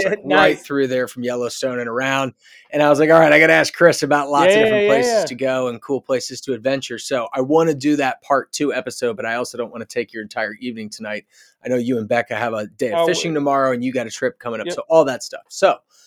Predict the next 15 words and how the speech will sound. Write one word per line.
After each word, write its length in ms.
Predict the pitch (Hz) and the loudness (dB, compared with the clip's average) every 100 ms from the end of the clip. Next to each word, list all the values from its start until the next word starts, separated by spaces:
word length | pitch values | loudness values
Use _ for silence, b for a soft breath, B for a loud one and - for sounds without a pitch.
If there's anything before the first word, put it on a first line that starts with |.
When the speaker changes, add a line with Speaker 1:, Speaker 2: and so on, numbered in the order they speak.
| b b | b b
Speaker 1:
I 80 | - | -4
do 240 | 147 214 | -2 0
wanna 220 | 247 220 196 | 4 4 2
kinda 260 | 170 165 | 0 0
wind 400 | 143 139 151 143 | 0 0 -2 0
up 220 | 139 127 - | 0 -2 -4
on 280 | 131 135 135 | -4 -4 -6
our 520 | 123 120 120 117 113 | -4 -4 -2 -6 -8
shared 400 | - - 143 135 | -8 0 0 0
passion 420 | - 127 127 - 120 | -4 -6 -6 -8 -10
for 140 | 117 | -10
T 60 | 165 | -8
Speaker 2:
Yeah. 160 | 165 | -6
Speaker 1:
Hargrove. 420 | 143 170 151 131 | -2 0 0 -2
And 120 | 120 | -6